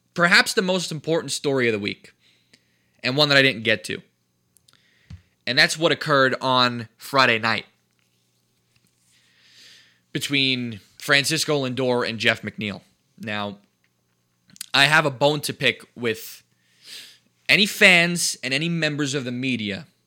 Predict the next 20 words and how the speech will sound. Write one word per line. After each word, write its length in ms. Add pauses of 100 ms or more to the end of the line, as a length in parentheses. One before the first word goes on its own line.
(380)
who 120
were 200
upset 500 (840)
or 420
who 120
were 320
annoyed 460 (420)
by 140
what 180
happened 480 (200)
on 140
Friday 320
night. 220 (1040)
So, 500 (840)
there 240
was 180
a 40
play 640 (540)
in 420
the 560